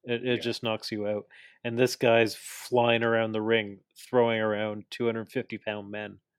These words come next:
Speaker 2: Yeah.
Speaker 1: So
Speaker 2: And then he's still got two other belts to defend soon. <laughs> So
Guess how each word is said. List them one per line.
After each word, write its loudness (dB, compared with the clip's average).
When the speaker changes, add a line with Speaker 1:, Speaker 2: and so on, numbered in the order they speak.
Speaker 2:
Yeah. -4
Speaker 1:
So -4
Speaker 2:
And -2
then 2
he's -2
still 2
got 0
two 0
other 2
belts -6
to -12
defend -10
soon. -14
<laughs> -20
So -14